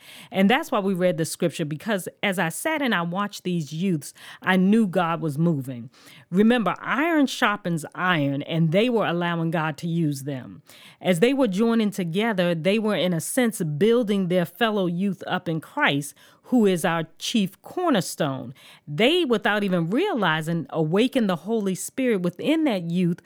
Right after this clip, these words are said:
by building him up brick by brick. Every word they encouraging, every word that they had encouraged him with was a brick.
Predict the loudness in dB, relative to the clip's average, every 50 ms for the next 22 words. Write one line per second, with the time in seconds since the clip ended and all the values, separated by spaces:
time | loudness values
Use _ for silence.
0 | -18 -20 -18 _ 2 2 2 4 4 2 2 2 2 0 0 0 0 -2 -2 -2
1 | -2 -2 -2 -2 -4 -6 -10 -6 -2 -2 0 0 -2 -4 -8 -8 -6 -4 -4 -4
2 | -4 -4 -4 -2 0 0 0 -2 -4 -12 -20 _ -20 -20 -20 -20 -20 -20 _ _
3 | 0 2 2 4 4 2 2 4 2 2 2 2 2 0 0 0 -2 -4 -4 -4
4 | -2 0 0 0 0 -2 -2 -2 -2 -2 -4 _ _ -20 -18 -16 -16 -16 -14 _
5 | 2 2 4 4 4 2 2 2 2 0 0 0 -2 -2 0 0 0 0 0 -2
6 | -4 -4 -4 -4 -6 -6 -6 -6 -2 0 0 0 0 -2 -2 -2 0 2 2 4
7 | 4 4 4 2 0 -4 -10 -20 -20 -16 _ 0 2 2 4 4 2 0 2 2
8 | 2 2 2 -2 -6 -16